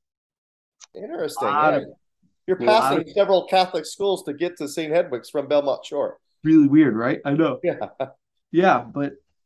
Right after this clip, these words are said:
Speaker 2: it's, and it's a really good school. It,
Speaker 1: Yeah.
Speaker 2: my kids have been there for, since my daughter's a senior in high school, she was there since kindergarten. So
Speaker 1: And she
Speaker 2: I'm
Speaker 1: goes
Speaker 2: like
Speaker 1: to Saint Joseph's, right, in Lakewood, right?
Speaker 2: Mm-hmm. Goes to Saint Joe's in Lakewood.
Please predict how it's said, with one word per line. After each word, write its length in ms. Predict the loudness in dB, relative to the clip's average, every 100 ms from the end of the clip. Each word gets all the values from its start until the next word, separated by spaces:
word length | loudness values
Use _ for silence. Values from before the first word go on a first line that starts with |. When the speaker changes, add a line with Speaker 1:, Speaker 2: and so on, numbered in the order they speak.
| -2
Speaker 2:
it's, 160 | 0
and 320 | 4 6 6
it's 160 | 2 -2
a 40 | -6
really 240 | -4 -4
good 160 | -6 -8
school. 420 | -12 -14 -14 -20 _ _
It, 60 | 0
Speaker 1:
Yeah. 180 | 2 0
Speaker 2:
my 100 | -4 -4
kids 200 | -2 -2
have 120 | -2
been 120 | -2
there 140 | -2
for, 480 | -4 -6 -4 -4 -6 -12 _ _ _ _ _ _ _
since 260 | _ -8 -6
my 140 | -4
daughter's 380 | -2 -2 0 -2
a 40 | -6
senior 360 | -6 -4 -4
in 60 | -4
high 120 | -6
school, 300 | -8 -10 -12
she 160 | -8 -8
was 140 | -4
there 140 | -4 -6
since 240 | -6 -8
kindergarten. 540 | -6 -6 -6 -8 -10 -12
So 460 | -16 -12 -10 -10 -16 _ _ _ _ _ _ _ _ _
Speaker 1:
And 160 | -12 -6
she 60 |
Speaker 2:
I'm 60 | 0
Speaker 1:
goes 100 | 0
Speaker 2:
like 80 | 0
Speaker 1:
to 80 | -4
Saint 240 | -6 -6
Joseph's, 480 | 0 -2 0 -6 -6
right, 180 | -6 -6
in 60 |
Lakewood, 340 | -4 -4 -4 -4
right? 240 | -2 -4 -6 -10
Speaker 2:
Mm-hmm. 520 | -6 -2 -2 -4 -6
Goes 220 | -8 -8
to 40 | -8
Saint 280 | -6 -6 -2
Joe's 260 | -2 -2
in 80 | -4
Lakewood. 520 | -4 -4 -2 -4 -6